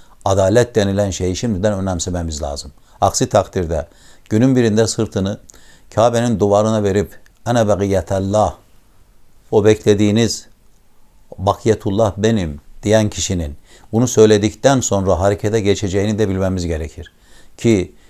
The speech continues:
bu işit denilen, daiş denilen şeyler tamamen bu olayın saptırması ve Hazreti Mehdi'nin zuhurunun saptırmasına amaçlayan oyunlar, figüranlardır. Gerçek değildir.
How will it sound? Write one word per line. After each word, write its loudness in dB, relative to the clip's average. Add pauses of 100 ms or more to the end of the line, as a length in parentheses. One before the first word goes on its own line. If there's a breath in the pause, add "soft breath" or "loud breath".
(100)
bu 0
işit -2
denilen, -2
daiş 0
denilen -2 (960 soft breath)
şeyler 4 (200)
tamamen 2
bu 2
olayın 4
saptırması 0 (180)
ve 4
Hazreti 0
Mehdi'nin -2
zuhurunun 0 (420 soft breath)
saptırmasına -2
amaçlayan -2 (340)
oyunlar, 2
figüranlardır. -2
Gerçek -4
değildir. -4